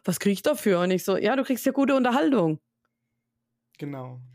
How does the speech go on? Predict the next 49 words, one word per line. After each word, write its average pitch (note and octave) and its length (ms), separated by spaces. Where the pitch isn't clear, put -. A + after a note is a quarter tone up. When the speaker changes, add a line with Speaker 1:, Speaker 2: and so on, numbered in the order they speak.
Speaker 1:
Oh, - 140
diese C#4 260
Leute, D#4 300
die A3+ 120
dann A#3+ 180
vielleicht C4 380
wirklich C#4+ 300
denken, C#4+ 560
dass B3+ 180
ich B3+ 160
irgendwie A#3+ 300
für A#3+ 320
etwas, A3+ 640
äh, A3+ 400
speziell A#3+ 580
für A#3 140
die, B3 180
nee. G#3 460
Also, A3+ 260
wenn's G3+ 140
dann A3+ 160
heißt, A3 360
so, A3 140
keine A3+ 320
Ahnung, A#3+ 260
„Leg G#3+ 180
dir G#3+ 100
die G3 140
Banane G#3 500
auf G#3 140
den A3 80
Kopf“, F#3 240
dann F#3+ 160
mach C#4+ 180
ich C#4+ 160
das, G3+ 240
klar. A3 440
Aber F#3+ 340
wenn's G#3+ 200
dann A3 120
irgendwie A3 340
um, G#3+ 200
nee, G3 440
boah, E3+ 400
nee, G#3+ 280
so G3 120
bin G3 180
ich F#3 80
nicht. F3+ 260